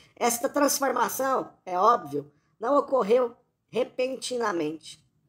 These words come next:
Produto da dinâmica contraditória da sociedade burguesa, ela surge na intercorrência de vetores políticos e culturais. No plano político, a sua base é a formação do movimento operário,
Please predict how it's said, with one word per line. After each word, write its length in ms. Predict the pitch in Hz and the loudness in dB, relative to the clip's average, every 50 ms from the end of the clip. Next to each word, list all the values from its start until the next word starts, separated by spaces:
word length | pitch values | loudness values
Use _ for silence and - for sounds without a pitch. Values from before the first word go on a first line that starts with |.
| _ _ _ _ _ _ _ | _ _ _ _ _ _ _
Produto 520 | - 185 180 175 170 180 262 311 320 311 277 | 0 2 2 2 4 4 2 2 2 2 0
da 140 | 254 269 | -2 -2
dinâmica 540 | 247 208 233 233 233 247 254 254 240 - 240 | -2 -2 -4 -2 -2 -2 -2 -2 -4 -6 -6
contraditória 840 | 233 - 277 294 285 - 269 254 - - - - 262 247 247 247 226 | -6 -4 -6 -6 -4 -4 -4 -4 -4 -6 -6 2 4 4 4 4 2
da 100 | 220 214 | 0 -2
sociedade 640 | 208 - 233 214 - 220 185 185 196 196 190 180 | -2 -4 -4 -4 -2 -4 -4 -2 -2 -4 -4 -6
burguesa, 640 | 175 175 190 170 156 147 196 220 233 202 151 143 143 - _ _ _ _ _ _ | -6 -4 -2 -2 0 2 2 2 2 0 -4 -6 -10 -12 _ _ _ _ _ _
ela 200 | 165 180 214 220 | -4 -2 -2 0
surge 640 | 214 - - - 240 262 277 285 269 262 285 294 - - _ _ _ | -2 -2 -6 -4 -2 -2 0 0 0 -2 -4 -6 -8 -10 _ _ _
na 300 | - 170 185 180 - - - | -4 0 0 0 0 -2 -8
intercorrência 1040 | - 311 339 320 - 311 277 269 277 277 262 202 180 220 240 247 247 240 - 269 247 - _ _ _ _ | -6 -6 -6 -4 -2 0 0 0 0 0 0 0 0 -2 -2 -2 -4 -4 -6 -8 -8 -10 _ _ _ _
de 120 | - 156 190 | -14 -14 0
vetores 580 | 180 226 214 220 - - 254 262 233 226 - | 2 2 2 2 2 2 2 2 2 2 -4
políticos 680 | - - - 220 208 233 247 233 - - - 214 208 - | -6 -2 -2 0 0 0 -2 -4 -10 -6 -4 -4 -4 -4
e 40 | 214 | -4
culturais. 840 | - 214 196 - - 156 139 131 131 131 139 - - - - - _ _ _ _ _ _ _ _ _ - _ _ _ _ _ | -6 -6 -8 -4 -4 -4 -2 -2 -4 -4 -6 -10 -14 -18 -18 -20 _ _ _ _ _ _ _ _ _ -20 _ _ _ _ _
No 120 | - 226 | -2 -2
plano 360 | 214 220 277 330 359 392 339 285 | 0 2 2 2 4 2 0 0
político, 600 | - 240 226 226 277 294 294 302 - - - - _ _ _ _ _ | 0 2 2 4 4 2 0 -2 -10 -14 -16 -20 _ _ _ _ _
a 60 | 147 | -14
sua 280 | 143 - - 262 247 226 | -10 -2 0 0 0 2
base 380 | 185 214 240 262 262 240 240 | 2 4 4 4 4 2 0
é 40 | 254 | -2
a 60 | 214 | -2
formação 640 | 214 - 254 240 220 226 220 196 196 - 240 240 233 | -2 -2 -4 -4 -2 -2 -6 -6 -6 -6 -6 -4 -2
do 100 | 240 240 | -2 -2
movimento 560 | 233 233 233 196 208 208 214 214 214 214 - | -2 -2 -4 -4 -4 -4 -4 -4 -4 -6 -8
operário, 580 | 214 - 254 247 233 190 175 180 180 180 185 | -8 -4 -4 -2 0 2 2 2 0 -4 -10